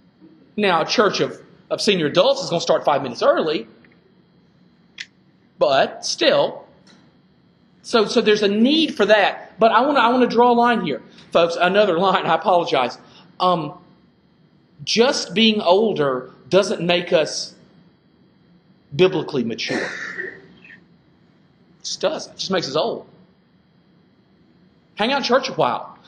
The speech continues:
There are plenty of senior adults who are not scripturally, biblically, um, spiritually mature. They've spent their lives pursuing other things, and they've retired in that pursuit.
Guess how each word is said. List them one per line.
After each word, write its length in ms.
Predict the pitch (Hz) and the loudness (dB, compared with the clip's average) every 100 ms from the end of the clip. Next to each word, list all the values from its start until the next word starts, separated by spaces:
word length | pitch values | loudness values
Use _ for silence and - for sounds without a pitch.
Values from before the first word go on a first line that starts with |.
| - | -6
There 140 | - 262 | 2 4
are 180 | 190 147 | 4 0
plenty 540 | - - 247 311 220 | -6 -2 0 2 2
of 80 | - | 2
senior 280 | 214 175 147 | -2 0 0
adults 440 | 180 202 147 - | 2 2 0 -2
who 120 | 185 | 0
are 80 | 156 | 2
not 300 | 156 147 - | 0 -2 -6
scripturally, 640 | - - 196 196 - 156 | -8 0 0 0 -4 -4
biblically, 640 | 135 160 156 147 151 131 117 - - _ - | 0 -2 -2 -4 -2 -2 -4 -12 -20 _ -4
um, 380 | 147 139 123 - - | 0 0 -4 -12 -12
spiritually 600 | - - 214 190 - 147 | -8 0 2 2 0 -4
mature. 540 | 127 - - 262 - - _ _ _ _ _ _ _ _ _ _ _ _ _ _ _ _ _ _ - | -4 -4 -2 -4 -6 -12 _ _ _ _ _ _ _ _ _ _ _ _ _ _ _ _ _ _ 0
They've 160 | 180 | 0
spent 260 | - 214 185 | 2 0 2
their 140 | 170 | 2
lives 460 | 151 156 180 220 - | 4 4 2 0 -2
pursuing 440 | 185 - 196 170 | -4 0 0 2
other 200 | 160 151 | 2 0
things, 340 | 147 185 220 170 | 0 0 0 0
and 100 | 165 | 2
they've 160 | 165 | 2
retired 580 | 151 - - 269 262 180 | 0 -4 -2 0 2 2
in 100 | 170 | 0
that 140 | 185 | -2
pursuit. 460 | 190 - 262 285 | -4 -6 -6 -6